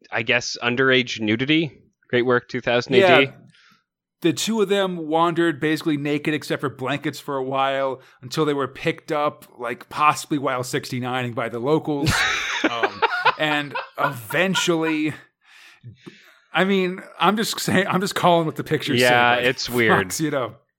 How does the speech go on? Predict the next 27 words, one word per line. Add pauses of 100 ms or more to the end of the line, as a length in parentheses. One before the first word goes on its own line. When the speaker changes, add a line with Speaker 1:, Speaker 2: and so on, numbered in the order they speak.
(800)
Speaker 2:
Um, (440)
eventually,
Jack
was
kidnapped
by
slavers
and
left
Earth
to
play
death
ball. (340)
When
he
did,
he
got
hit
over
the
head
and
lost
his
memory.